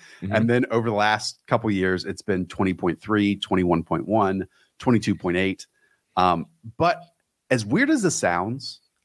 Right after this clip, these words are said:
Speaker 2: and it's gonna sound like hyperbole to all of you, the loss of Rashad Bateman last year, like, really did change things after those first three
Speaker 1: Yeah.
Speaker 2: games. I mean, he had twelve touchdowns in the opening three games. And then after that, they didn't have a single player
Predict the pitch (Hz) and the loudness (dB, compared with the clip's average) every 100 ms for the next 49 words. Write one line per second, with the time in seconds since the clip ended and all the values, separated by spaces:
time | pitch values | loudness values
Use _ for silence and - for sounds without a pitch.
0 | _ 117 117 - 123 98 82 78 82 85 | _ -6 -4 0 0 0 -4 -4 -4 -4
1 | 85 90 80 82 80 78 80 90 90 80 | -4 -4 -2 -4 -2 0 -2 -2 -2 -2
2 | - _ _ _ _ _ _ - 107 104 | -6 _ _ _ _ _ _ 0 2 4
3 | 123 175 - - 123 113 101 98 - 104 | 2 2 -2 0 0 0 -2 -4 0 0
4 | 110 107 98 98 117 123 139 131 101 107 | 0 -2 -6 -2 0 0 -2 -2 0 0
5 | 113 101 101 113 92 82 90 107 95 90 | -4 -6 -4 -2 -2 -2 -2 0 0 -4
6 | 82 95 90 - 85 85 82 - 98 95 | -4 -4 -6 -6 -8 -8 -12 -8 -6 -6
7 | 95 90 - 90 - 85 110 123 107 135 | -6 -8 -6 -6 -6 -6 -2 -2 -4 -8
8 | 110 104 90 _ _ - 180 214 190 - | -4 -4 -4 _ _ -4 0 0 -2 -2
9 | 139 156 - 139 - 127 120 104 101 107 | -2 0 -2 -2 2 2 2 0 0 2
10 | 113 101 104 98 107 98 87 - 107 101 | 0 -2 -2 -2 -2 -2 -6 -8 -6 -4
11 | 95 123 117 95 90 - _ _ 107 131 | -2 -2 -2 -2 -2 -4 _ _ -2 0
12 | 139 143 123 - 107 - 113 120 127 127 | 0 0 -2 -4 -4 -2 0 2 2 0
13 | - 107 110 135 156 | 0 0 2 0 -2